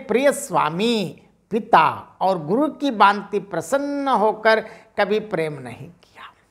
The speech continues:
अर्थात तूने भगवान को कुछ नहीं समझा। यहाँ तुलसीदास कहते हैं कि उस तालाब के द्वारा मेरी प्यास क्या बुझ सकेगी,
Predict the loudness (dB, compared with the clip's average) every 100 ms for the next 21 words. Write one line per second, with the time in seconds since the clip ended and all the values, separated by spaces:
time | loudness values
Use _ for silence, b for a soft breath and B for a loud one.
0 | -12 -6 0 6 6 6 -4 -4 -2 -2
1 | 0 0 2 2 0 2 2 2 -6 -8
2 | -6 -4 -4 -2 -2 -2 -2 -4 -10 -16
3 | -18 _ _ _ b b 0 0 0 -6
4 | -4 2 4 4 0 -12 -12 -6 -4 4
5 | 6 4 0 -8 -16 -8 -4 -4 -4 B
6 | B B -2 0 4 6 8 8 6 6
7 | 2 2 2 4 4 6 4 0 -2 -2
8 | -4 -2 2 4 2 -2 0 0 0 -4
9 | -12 -14 -14 -16 -20 -20 -20